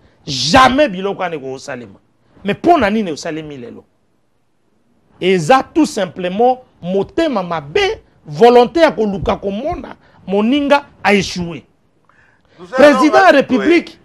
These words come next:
Speaker 1: aza ange te, aza pe nzambe te, aza moto, ako commettre ba erreur.
Speaker 2: Yo moto yebi la loi, qui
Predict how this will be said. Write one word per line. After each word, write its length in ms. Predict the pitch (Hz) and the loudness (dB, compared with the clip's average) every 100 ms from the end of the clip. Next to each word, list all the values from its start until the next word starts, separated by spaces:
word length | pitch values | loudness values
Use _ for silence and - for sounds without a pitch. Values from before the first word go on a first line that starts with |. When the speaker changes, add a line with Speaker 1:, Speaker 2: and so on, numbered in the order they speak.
| _ _ - | _ _ -2
Speaker 1:
aza 460 | 190 175 247 254 - | 0 4 2 2 0
ange 340 | 233 233 156 160 | 0 2 -2 -2
te, 160 | 247 262 | 0 0
aza 220 | 160 160 | -2 -6
pe 100 | 180 | -8
nzambe 380 | 165 160 139 131 110 | -10 -10 -10 -12 -18
te, 160 | 123 - _ _ | -20 -20 _ _
aza 300 | 139 160 208 | -6 -2 -2
moto, 420 | 190 156 135 120 - _ _ _ | -2 -8 -10 -16 -20 _ _ _
ako 260 | 143 208 220 | -4 2 2
commettre 460 | 170 160 180 160 | 0 -6 -8 -8
ba 120 | 135 123 | -10 -10
erreur. 280 | 123 127 | -10 0
Speaker 2:
Yo 160 | - 330 | 6 6
moto 160 | 320 247 | 8 8
yebi 260 | 247 247 | 8 8
la 120 | 208 | 8
loi, 160 | 180 170 | 8 6
qui 260 | - 269 | 4 2